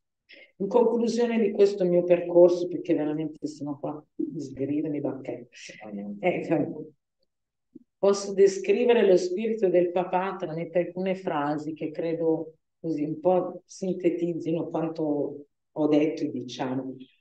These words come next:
Un uomo che ha avuto nel cuore la sua famiglia prima di qualunque altra cosa. Un animo ribelle e anticonformista, questo sicuramente. Una persona con una vocazione politica e di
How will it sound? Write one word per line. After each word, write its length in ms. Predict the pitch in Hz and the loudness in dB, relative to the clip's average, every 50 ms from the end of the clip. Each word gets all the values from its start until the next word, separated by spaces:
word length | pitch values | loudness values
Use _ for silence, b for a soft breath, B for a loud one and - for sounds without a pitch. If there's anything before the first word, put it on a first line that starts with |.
| _ _ _ _ _ | _ _ _ _ _
Un 180 | - 196 196 208 | -2 0 2 4
uomo 300 | 220 233 240 254 262 254 | 4 4 6 6 4 6
che 100 | 247 208 | 6 6
ha 40 | |
avuto 280 | 185 190 208 - - 196 | 6 6 6 6 4 4
nel 220 | 190 180 175 180 | 4 4 4 4
cuore 240 | - 180 180 196 202 | 4 6 6 8 8
la 120 | 180 175 170 | 8 8 6
sua 280 | - - 180 175 175 | 6 4 2 2 2
famiglia 640 | - 170 160 165 185 202 196 196 202 208 220 208 - | 2 -2 -2 -2 -2 -2 -2 -2 -2 -2 -2 0 0
prima 340 | - 170 165 170 175 185 | 0 2 2 2 2 0
di 160 | 190 185 190 - | 0 0 -2 2
qualunque 440 | - 175 165 156 - - 165 160 156 | 2 2 2 2 0 -4 -4 -4 -4
altra 320 | 151 151 156 151 151 - | -4 -4 -4 -6 -6 -4
cosa. 440 | - 135 131 127 127 127 131 131 131 131 131 131 - b b b b b _ _ _ _ _ | -2 -2 0 0 -2 -2 -2 -4 -6 -6 -8 -12 -16 b b b b b _ _ _ _ _
Un 200 | - 190 190 202 | -4 -2 0 2
animo 560 | 208 214 233 240 240 240 233 214 208 190 180 | 2 2 2 2 2 2 4 8 8 8 10
ribelle 560 | - - - 190 175 165 151 139 139 147 156 | 8 6 6 8 8 8 8 6 6 4 4
e 40 | 151 | 4
anticonformista, 1400 | 147 147 147 147 147 - 185 - - 151 147 147 - - 156 160 156 151 135 120 120 - - - - 131 123 120 120 - _ _ | 2 2 0 0 -2 -2 -2 -2 -4 -4 -6 -6 -8 -6 -6 -4 -4 -4 -4 -6 -8 -10 -14 -16 -16 -14 -14 -14 -16 -18 _ _
questo 380 | _ 170 151 147 151 - - | _ -4 -2 -2 -4 -6 -10
sicuramente. 920 | - - - _ - 147 147 147 151 139 - - 120 - - - 120 - - b b b b b b b _ _ _ _ _ _ _ | -14 -16 -12 _ -8 -6 -6 -4 -4 -6 -6 -6 -8 -10 -10 -12 -12 -12 -16 b b b b b b b _ _ _ _ _ _ _
Una 260 | - 190 208 214 214 | 0 2 2 2 4
persona 560 | 214 226 214 - - - - 247 254 262 254 254 | 4 2 2 2 2 0 2 2 4 4 4 4
con 160 | - 202 190 | 4 6 6
una 200 | 185 185 185 185 | 6 6 4 4
vocazione 640 | 170 170 180 - 190 185 190 190 - 220 220 220 208 | 4 2 2 2 2 2 2 0 -4 -4 -4 -4 -2
politica 600 | 220 - 175 175 180 214 220 - 214 202 - - | 4 4 6 6 6 4 0 0 -2 -2 2 4
e 60 | 180 170 | 6 6
di 140 | 160 175 | 6 4